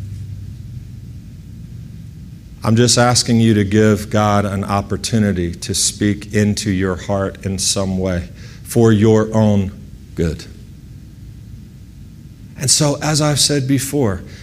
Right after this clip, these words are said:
it may not be any of the prayers that you read in the book. It may. The confession that you say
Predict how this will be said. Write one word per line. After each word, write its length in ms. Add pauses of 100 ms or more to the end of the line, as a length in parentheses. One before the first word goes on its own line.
(100)
it 120
may 140
not 240
be 420
any 380
of 220
the 100
prayers 640
that 160
you 160
read 420
in 220
the 80
book. 540 (800)
It 220
may. 520 (300)
The 80
confession 720
that 160
you 100
say 500